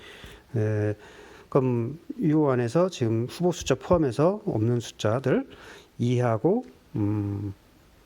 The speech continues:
육이 없네요. 이, 육, 이, 육, 이, 육. 이런 식으로 저 채워 나가면 되겠습니다. 아, 저 근데 결국 열심히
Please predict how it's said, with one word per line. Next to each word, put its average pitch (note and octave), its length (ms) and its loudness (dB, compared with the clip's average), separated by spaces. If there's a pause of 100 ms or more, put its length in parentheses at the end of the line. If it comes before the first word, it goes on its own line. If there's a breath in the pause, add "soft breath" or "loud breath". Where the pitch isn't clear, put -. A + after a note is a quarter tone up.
(400)
육이 B2 460 -2
없네요. G2 420 0
이, A2 240 -2
육, D#3+ 160 0 (1200)
이, G#2 280 -4
육, D#3 140 -2 (1200)
이, B2 400 -2
육. C3 120 -2 (2500 loud breath)
이런 E3+ 280 4
식으로 F#3 720 4
저 C#3 260 4
채워 D3+ 640 4 (160)
나가면 C#3+ 520 2
되겠습니다. A2+ 680 0 (120)
아, G#2+ 540 0
저 A2 420 0 (260)
근데 C#3 220 2
결국 C3+ 460 0 (560 loud breath)
열심히 C#3 540 4